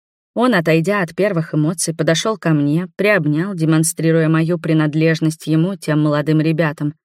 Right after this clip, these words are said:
что и не обращали на нас никакого внимания. «Я решил, что не могу без тебя. И если ты не против, то эта кровать для тебя», — с ребячим восторгом проговорил Игорь.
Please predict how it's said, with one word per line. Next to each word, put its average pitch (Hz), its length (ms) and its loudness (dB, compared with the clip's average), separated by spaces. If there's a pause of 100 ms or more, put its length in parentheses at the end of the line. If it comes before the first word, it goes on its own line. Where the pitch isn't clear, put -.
(140)
что - 200 -2
и 180 120 2
не 170 120 2
обращали 170 520 0
на 147 140 0
нас 156 220 0
никакого 151 480 -4
внимания. 143 760 -2 (800)
«Я 170 340 4
решил, 151 400 -2
что 156 280 -2
не 165 140 4
могу 156 280 2
без 185 180 -4
тебя. - 380 -8 (400)
И 160 100 2
если 143 600 -2
ты 165 200 0
не 156 160 2
против, - 600 -8 (340)
то 185 80 2
эта 165 200 2
кровать 160 380 2
для 165 160 0
тебя», — 175 400 0 (500)
с - 120 -10
ребячим 147 420 -4
восторгом 151 500 -4
проговорил 147 640 -4
Игорь. 143 400 -4